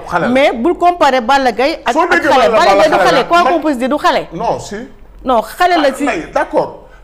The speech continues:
Speaker 1: D'accord, Balla.
Speaker 2: Si sport,
Speaker 1: Waaw.
Speaker 2: dootu xale.
Speaker 1: Lu tax?
Speaker 2: Non, xale, soo déggee ma ne
Speaker 1: Waaw,
Speaker 2: naan
Speaker 1: soo
Speaker 2: Sa
Speaker 1: déggee,
Speaker 2: Thiès moo
Speaker 1: d'accord,
Speaker 2: nekk
Speaker 1: ndax xam
Speaker 2: xale.
Speaker 1: nga tey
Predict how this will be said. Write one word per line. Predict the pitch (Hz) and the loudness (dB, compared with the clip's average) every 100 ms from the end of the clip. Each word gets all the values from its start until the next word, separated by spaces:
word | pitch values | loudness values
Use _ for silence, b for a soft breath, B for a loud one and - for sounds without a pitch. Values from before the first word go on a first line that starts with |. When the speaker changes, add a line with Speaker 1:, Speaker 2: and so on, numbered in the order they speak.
| - | -10
Speaker 1:
D'accord, | - 214 - 151 151 | -4 -4 -4 -8 -2
Balla. | 247 226 | -2 0
Speaker 2:
Si | 311 | 0
sport, | - 269 208 277 - | 0 0 0 0 -4
Speaker 1:
Waaw. | 123 101 | -4 -2
Speaker 2:
dootu | 226 - | -4 -2
xale. | 220 151 - - | -4 -4 -10 -10
Speaker 1:
Lu | 135 | -6
tax? | 151 - - - b b b 262 | -6 -10 -20 -20 b b b -6
Speaker 2:
Non, | 175 - - - | -4 -6 -14 -6
xale, | - 359 233 220 - - - - - - | -2 -2 -2 -6 -16 -20 -20 -20 -20 -20
soo | - 254 | -6 -4
déggee | 349 262 247 | -2 0 0
ma | 262 | 0
ne | |
Speaker 1:
Waaw, | 285 | 0
Speaker 2:
naan | 311 339 | 0 -2
Speaker 1:
soo | |
Speaker 2:
Sa | 330 311 | -2 0
Speaker 1:
déggee, | 208 | 0
Speaker 2:
Thiès | 202 | 0
moo | 247 | 0
Speaker 1:
d'accord, | 240 | -2
Speaker 2:
nekk | - 285 | -2 -2
Speaker 1:
ndax | |
xam | - 226 | -2 0
Speaker 2:
xale. | |
Speaker 1:
nga | 208 190 | 2 2
tey | - 185 214 | 0 -2 -4